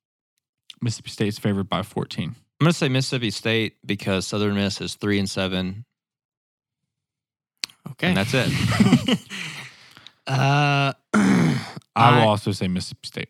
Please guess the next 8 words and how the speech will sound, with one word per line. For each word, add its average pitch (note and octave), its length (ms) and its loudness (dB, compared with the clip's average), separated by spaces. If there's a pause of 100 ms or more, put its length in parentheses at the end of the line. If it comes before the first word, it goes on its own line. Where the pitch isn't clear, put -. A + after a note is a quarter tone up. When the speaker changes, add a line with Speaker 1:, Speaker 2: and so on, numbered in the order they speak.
Speaker 3:
I'll D3 160 4
say E3 140 0
Mississippi D3 380 2
State C3 240 0
as A#2+ 100 -2
well, B2+ 240 2
but, A#2 380 -2 (260)
uh, G#2+ 400 0